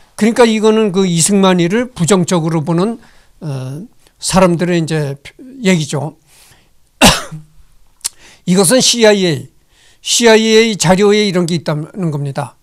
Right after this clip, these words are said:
한국 생존의 전망 첨부 파일에 이승만이가 어떤 사람이냐, 이승만이에 대한 인격, 이승만이가 이런 인격을 가진 사람이다,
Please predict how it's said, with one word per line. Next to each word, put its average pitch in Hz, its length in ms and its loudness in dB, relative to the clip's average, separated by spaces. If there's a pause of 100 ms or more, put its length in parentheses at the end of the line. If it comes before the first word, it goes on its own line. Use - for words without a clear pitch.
(300)
한국 214 440 0
생존의 190 480 -2
전망 165 500 -2 (280)
첨부 185 420 -2
파일에 165 720 -2 (360)
이승만이가 196 640 2
어떤 185 260 2
사람이냐, 151 560 -2
이승만이에 185 1080 0
대한 196 320 -2 (300)
인격, 202 540 0 (680)
이승만이가 196 520 2
이런 196 340 0
인격을 180 400 -2
가진 165 240 -2
사람이다, 151 680 0